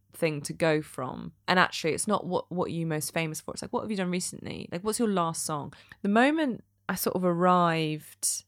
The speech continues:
in myself was when I started kind of really making an income from music. And then it obviously dropped, and then it came back up, and then it goes down. It's, like, never certain,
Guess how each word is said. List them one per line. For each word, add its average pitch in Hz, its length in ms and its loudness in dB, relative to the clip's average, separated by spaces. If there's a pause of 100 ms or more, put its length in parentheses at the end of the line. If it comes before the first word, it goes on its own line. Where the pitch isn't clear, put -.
(100)
in 185 220 4
myself 170 1000 2 (100)
was 175 240 -2
when 170 200 4
I 160 340 0 (120)
started 160 1080 0 (260)
kind 170 180 -2
of 151 80 -6 (140)
really 170 500 0
making 160 540 -4
an 147 100 -10
income 226 720 -6 (440)
from 202 180 -2
music. 214 680 -2 (420)
And 180 120 6
then 160 140 4
it 151 120 2
obviously 147 320 -2
dropped, 139 360 0
and 143 100 -4
then 139 80 -2
it 139 60 -8
came 156 140 -6
back 143 160 -6
up, 139 160 0
and 139 80 -2
then 139 80 0
it - 60 -8
goes 143 160 0
down. 135 340 -2
It's, - 200 -6
like, 147 300 -4
never 151 480 0
certain, - 760 -4